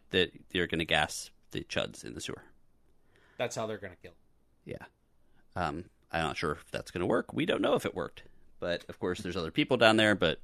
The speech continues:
Speaker 1: who gives a shit about the other people? 'Cause, you know, they're photographers, therefore they're serial killers, so we're really just solving,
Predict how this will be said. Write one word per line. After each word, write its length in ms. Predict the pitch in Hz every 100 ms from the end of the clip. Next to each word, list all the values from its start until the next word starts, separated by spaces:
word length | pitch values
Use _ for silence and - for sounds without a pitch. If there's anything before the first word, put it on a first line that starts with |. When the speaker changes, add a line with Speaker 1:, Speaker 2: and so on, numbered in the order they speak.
| -
Speaker 1:
who 120 | 80
gives 160 | 71 65
a 20 |
shit 160 | - 82
about 160 | 76
the 100 | 73
other 120 | 65
people? 320 | - 135 117 110
'Cause, 280 | 73 73
you 60 | 78
know, 160 | 78 71
they're 240 | 76 71
photographers, 560 | - 101 104 - 101 82
therefore 300 | 78 80 73
they're 80 |
serial 240 | - 117 107
killers, 320 | 104 95 -
so 80 | 82
we're 80 | 104
really 160 | 139
just 160 | 101 -
solving, 320 | 104 92 87